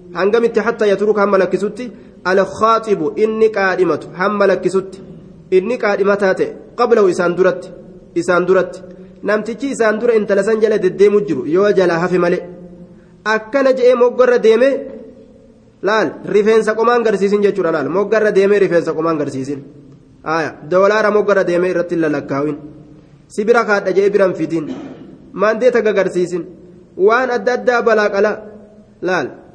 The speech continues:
wama silaa gartee qalbii isii ittiin hatee nama kana jalaa baasu. Eh? Laal, waan akkasii hin dalagin je.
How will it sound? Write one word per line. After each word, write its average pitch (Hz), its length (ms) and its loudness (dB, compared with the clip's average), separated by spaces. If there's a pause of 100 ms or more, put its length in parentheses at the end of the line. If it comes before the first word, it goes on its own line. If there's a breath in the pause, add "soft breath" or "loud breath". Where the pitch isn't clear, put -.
(400)
wama 226 380 2
silaa 226 300 -2
gartee 220 320 0
qalbii 240 320 -4
isii 226 200 -8
ittiin 220 220 -2
hatee 202 240 2
nama 226 140 2
kana 196 160 0
jalaa 202 220 2
baasu. 180 300 -2 (440)
Eh? 180 160 -4 (800)
Laal, 156 220 -6 (580)
waan 214 320 0
akkasii 220 440 -4
hin 208 100 -6
dalagin 196 360 2
je. 131 100 -6